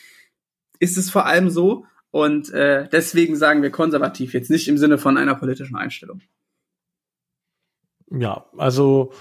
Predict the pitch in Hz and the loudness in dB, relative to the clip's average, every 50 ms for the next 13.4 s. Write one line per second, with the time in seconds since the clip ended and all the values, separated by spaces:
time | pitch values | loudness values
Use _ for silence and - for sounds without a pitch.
0 | - - - _ _ _ _ _ 170 139 123 123 120 131 131 131 131 139 131 131 | -20 -20 -20 _ _ _ _ _ -12 -12 -10 -4 0 2 2 2 4 2 2 2
1 | 151 147 - 170 147 - 156 151 135 - 139 135 135 135 135 139 143 147 - - | 0 0 0 -4 -4 -4 -6 -8 -2 0 2 2 4 2 2 0 -2 -6 -4 -4
2 | 131 123 - - 143 147 151 147 151 135 131 127 135 147 143 156 147 - - - | -4 -4 -2 0 0 0 0 0 0 0 0 0 0 -2 -2 -4 -6 -4 0 0
3 | 131 127 127 131 131 131 - - - 147 135 127 131 127 123 123 120 120 113 117 | 2 4 4 2 0 -2 -10 -12 -8 -6 -2 0 0 0 0 0 0 2 2 2
4 | 117 117 - - 127 120 117 113 120 127 127 - 139 127 - 131 123 120 127 - | 0 0 -4 -4 -2 2 2 2 2 0 -2 -4 -6 -2 -2 -4 -2 -2 -4 -2
5 | - 135 127 131 123 131 131 120 117 113 113 117 - - 123 113 - - - 117 | 0 0 0 0 0 0 0 2 2 2 0 0 -4 -6 -6 -8 -8 -6 -2 0
6 | 117 120 117 - 117 - 123 - 110 101 113 117 113 120 120 - - 123 117 - | 0 0 -2 -4 -10 -10 -6 -4 -4 -2 0 0 0 0 0 0 -2 -4 -2 2
7 | 139 139 139 127 - - 123 117 113 110 110 110 - - - - _ - 113 - | 2 2 2 2 0 0 0 0 0 -2 -2 -6 -10 -16 -20 -12 _ -8 -8 -6
8 | - - - - - 107 - - - - - - - - 110 - - 104 - - | -6 -8 -8 -6 -6 -8 -8 -8 -14 -12 -12 -8 -6 -6 -8 -6 -8 -10 -10 -10
9 | - 101 - - - 139 127 - 131 117 110 113 113 - - 123 127 - - - | -12 -12 -12 -8 -8 -6 -2 0 0 0 0 -4 -6 -8 -10 -10 -10 -12 -14 -16
10 | 107 - - _ _ - 185 240 277 - - - - 170 - 190 - - 196 190 | -16 -18 -18 _ _ 0 0 0 0 -2 -6 -6 -6 -2 -2 -4 -2 -2 -4 -4
11 | - - 160 202 262 262 - - - _ 185 208 214 202 214 240 226 - 226 214 | -2 -2 0 0 0 -2 -4 -12 -8 _ 0 0 0 0 0 -4 -4 -2 -2 0
12 | 214 208 208 208 214 180 - - 170 160 185 190 190 165 151 143 156 160 175 180 | 0 0 0 -2 -4 -8 -6 -2 0 2 2 4 2 2 0 2 2 2 2 2
13 | 175 - 143 156 165 - - | 0 -2 -2 -4 -4 -6 -8